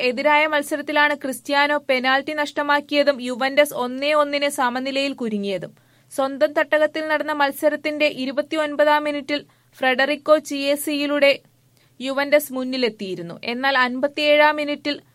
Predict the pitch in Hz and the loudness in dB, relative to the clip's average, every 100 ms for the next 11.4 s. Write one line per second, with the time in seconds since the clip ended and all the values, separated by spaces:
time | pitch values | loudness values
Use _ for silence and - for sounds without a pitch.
0 | _ _ - 269 269 277 285 294 277 277 | _ _ -2 0 2 2 6 6 4 -2
1 | 277 277 294 311 302 294 240 247 247 262 | -2 0 0 -2 0 0 2 0 0 -2
2 | 294 285 262 254 285 294 294 294 285 285 | -4 -2 -2 0 0 0 -2 2 2 2
3 | 285 294 254 247 254 247 220 170 - - | -4 -2 -4 -2 -2 -2 -4 -8 -10 -12
4 | _ _ 254 247 294 294 277 - 311 302 | _ _ -8 -4 0 2 2 -2 -6 -2
5 | 302 302 302 294 294 269 254 254 285 285 | 2 4 6 6 4 2 0 0 0 0
6 | 254 247 277 294 294 311 269 262 254 285 | -2 -4 0 0 0 0 2 0 -2 0
7 | 294 294 285 294 294 269 254 262 - 285 | 0 2 2 0 -4 0 2 0 -2 -6
8 | 294 269 220 196 - 190 175 - _ _ | -4 -4 -4 -6 -4 -4 -4 -10 _ _
9 | 220 254 285 - 320 311 302 294 302 277 | 2 2 2 -2 -4 -2 0 0 2 4
10 | 262 277 302 294 285 277 285 294 - 247 | 4 2 2 2 2 0 -4 -6 -2 -2
11 | 226 220 214 - | -2 -6 -10 -10